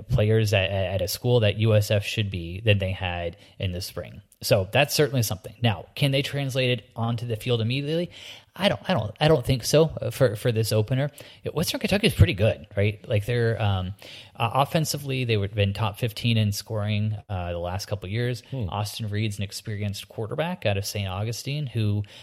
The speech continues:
Speaker 1: um, he had options or would have had options if he really wanted to pursue them in the portal. He, he's a guy that you could, certainly could have seen moving up if he wanted to, and, and if everything had worked out. Um, so I think that's gonna be a tough road for them, uh,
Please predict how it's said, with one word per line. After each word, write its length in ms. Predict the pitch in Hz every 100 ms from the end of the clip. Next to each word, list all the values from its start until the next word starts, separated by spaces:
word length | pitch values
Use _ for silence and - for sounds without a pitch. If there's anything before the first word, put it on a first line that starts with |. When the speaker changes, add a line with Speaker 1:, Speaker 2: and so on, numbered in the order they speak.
| -
Speaker 1:
um, 440 | 104 87 80 78 - - - _
he 420 | - 151 170 143 -
had 260 | 135 135 127
options 480 | 104 - - 214 107
or 80 |
would 220 | 92 92 104
have 160 | 117
had 180 | 120 110
options 420 | 101 113 156 143
if 100 | 104
he 100 | 101
really 320 | 90 98 98
wanted 460 | 98 95 95 101 101
to 140 | 104 101
pursue 440 | 104 98 - 98
them 200 | 95 95
in 100 | 92
the 80 | 87
portal. 460 | - 85 107 151
He, 140 | 123 107
he's 180 | 107 101
a 80 |
guy 240 | 98 92 95
that 240 | 92 90 -
you 100 | 107
could, 140 | 101
certainly 320 | - 139 113 107
could 120 | 107
have 100 | 101
seen 260 | 117 104
moving 260 | 104 98 92
up 160 | 98 104
if 140 | 98
he 80 | 90
wanted 380 | 80 104 160 107
to, 220 | 85 90
and, 140 | 90
and 120 | 95 82
if 140 | - _ _ _ 110
everything 320 | 101 101 95
had 140 | 101
worked 260 | 92 90 -
out. 320 | 113 107 - - - - - 131
Um, 380 | 131 120 110 - _
so 140 | - 147
I 100 | 147
think 140 | 185
that's 160 | 147 156
gonna 120 | 135
be 120 | 120
a 60 | 107
tough 360 | 127 110 - - 110
road 260 | 110 120
for 140 | 113 123
them, 380 | 107 117 135 -
uh, 420 | - 107 98 95